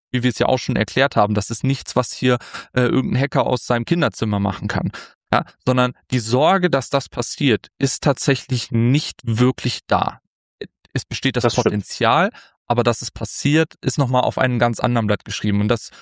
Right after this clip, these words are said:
Speaker 1: hoffe ich, kann jetzt der ein oder andere Zuhörer hier auch ein bisschen aufatmen und sagt, Stefan hat nicht nur Black Swan Events im Kopf.
Speaker 2: Also schön, dass du es nochmal ge-, genauso ergänzt. Ja. Also es stimmt, das Papier ist rausgekommen. Ich gucke auch gerade mal noch am dreißigsten dritten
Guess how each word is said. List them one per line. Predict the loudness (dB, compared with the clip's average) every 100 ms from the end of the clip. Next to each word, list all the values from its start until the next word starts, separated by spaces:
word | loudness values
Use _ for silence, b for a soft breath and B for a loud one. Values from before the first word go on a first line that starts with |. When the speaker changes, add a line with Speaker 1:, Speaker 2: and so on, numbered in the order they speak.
| B _
Speaker 1:
hoffe | -2 -2
ich, | -2 0
kann | 2 2
jetzt | 0 0
der | 2
ein | 2 2
oder | 2 2
andere | 2 0
Zuhörer | 0 0 2 4
hier | 2 2
auch | 0
ein |
bisschen | -2 0
aufatmen | 2 4 2 2 -2
und | 2
sagt, | 0 -2 -12 _
Stefan | -4 0 2
hat | 2
nicht | 0 -2
nur | 0
Black | 0 -2
Swan | 0 2 2
Events | 0 0 -2
im | -2
Kopf. | -4 -4 -6 -6
Speaker 2:
Also | 0 2
schön, | 4 4
dass | 2 -2
du | -4
es |
nochmal | -2 0 0 -2
ge-, | -4 -4
genauso | -2 2 2 0
ergänzt. | -4 -4 -6 -8 -10
Ja. | -4
Also | -2 -2
es |
stimmt, | 2 2 2 B B B _
das | -2
Papier | -2 0 0
ist | 2
rausgekommen. | 2 0 -2 0 0
Ich | 0
gucke | -4 -4
auch | -4
gerade | 0 0
mal | 2 2
noch | 0 -2
am | -6
dreißigsten | 0 0 0 -4 -12 -10 -4
dritten | -2 0 2 0